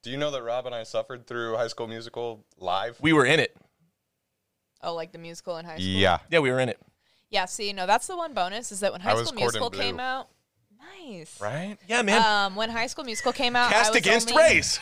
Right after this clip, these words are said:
Speaker 3: <laughs> I was only in the eighth grade, so I, uh, they hadn't written it.
Speaker 2: Well, we would have been juniors when we did that in high school.
Speaker 3: That's embarrassing.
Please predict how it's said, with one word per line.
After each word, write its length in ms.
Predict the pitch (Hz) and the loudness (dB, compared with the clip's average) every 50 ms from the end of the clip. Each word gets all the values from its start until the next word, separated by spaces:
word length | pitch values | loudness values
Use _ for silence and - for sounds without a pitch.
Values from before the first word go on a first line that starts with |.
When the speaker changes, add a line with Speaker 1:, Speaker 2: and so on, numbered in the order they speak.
| - - - | -6 -12 -18
Speaker 3:
<laughs> 180 | - - - - | -18 -12 -4 0
I 140 | 214 220 226 | 2 2 4
was 100 | 220 226 - 226 | 2 2 2 4
only 380 | 226 240 240 240 240 233 220 214 | 4 2 2 0 -4 -4 -4 -4
in 120 | 208 208 | -6 -6
the 80 | 196 180 | -8 -8
eighth 240 | 185 185 175 - - | -8 -8 -10 -8 -4
grade, 340 | 185 175 165 165 156 175 - | -2 -2 -2 -4 -6 -10 -10
so 320 | - 185 165 156 135 - _ - - | -8 -8 -6 -8 -8 -12 _ -12 -6
I, 200 | - 160 160 147 | -4 -4 -2 -4
uh, 380 | 139 - - 139 151 156 - 98 | -4 -6 -6 -6 -6 -6 -8 -8
they 100 | 160 156 | -8 -10
hadn't 300 | 170 175 175 165 160 - | -10 -8 -10 -10 -10 -12
written 180 | - 160 - 104 | -12 -12 -12 -14
it. 140 | 107 - _ _ _ | -20 -20 _ _ _
Speaker 2:
Well, 140 | - 147 151 | -6 -4 0
we 140 | 151 180 202 | 0 2 2
would 100 | 202 175 | 2 2
have 80 | 147 | 2
been 300 | 127 151 143 139 131 127 - - - | 4 2 2 2 0 -4 -8 -10 -6
juniors 520 | - 143 147 175 202 233 262 269 262 - | -2 -2 0 0 0 0 0 -2 -2 -4
when 80 | 269 277 | -8 -10
we 80 | 285 | -8
did 180 | 277 302 302 - | -6 -6 -4 -2
that 240 | 349 320 302 - - | 0 0 0 0 -4
in 80 | 220 | -8
high 160 | 214 247 311 | -8 -8 -8
school. 400 | 285 - - 330 330 339 277 - _ - | -8 -10 -10 -10 -8 -8 -8 -10 _ -20
Speaker 3:
That's 120 | 220 - | -18 -14
embarrassing. 520 | 262 202 151 156 185 185 - - 151 165 | -10 -6 -6 -4 -6 -6 -8 -12 -18 -20